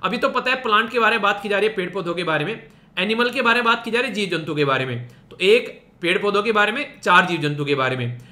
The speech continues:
एक लिखा गया vermin species। अब ये क्या होती है? इसको बोलते हैं वर्मिन होता है basically कुछ ऐसे animal जो कि basically disease carry करते हैं, यानी कि जिसकी वजह से बीमारी फैलती है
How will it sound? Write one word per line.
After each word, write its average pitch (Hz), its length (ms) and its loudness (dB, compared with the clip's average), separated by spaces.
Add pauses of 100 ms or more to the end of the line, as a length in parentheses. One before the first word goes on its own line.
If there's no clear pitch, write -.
(140)
एक 269 200 0
लिखा 247 200 0
गया 269 200 4
vermin 220 420 0
species। 147 340 -6 (120)
अब 220 80 -4
ये 262 120 -2
क्या 190 120 0
होती 147 240 0
है? 120 200 -6 (260)
इसको 202 200 -4
बोलते 254 260 4
हैं 160 360 -4
वर्मिन 226 400 2
होता 202 260 -4
है 202 80 0
basically 185 360 -2 (360)
कुछ 294 200 -2
ऐसे 233 280 -4 (100)
animal 190 380 -2 (180)
जो 208 120 2
कि 247 180 -2
basically 240 520 -4
disease 202 400 -4
carry 185 240 0
करते 147 260 0
हैं, 127 100 -4
यानी 185 180 -4
कि 226 100 -8
जिसकी 233 240 -6
वजह 214 100 4
से 240 120 -4
बीमारी 180 340 2
फैलती 170 320 -4
है 262 180 -6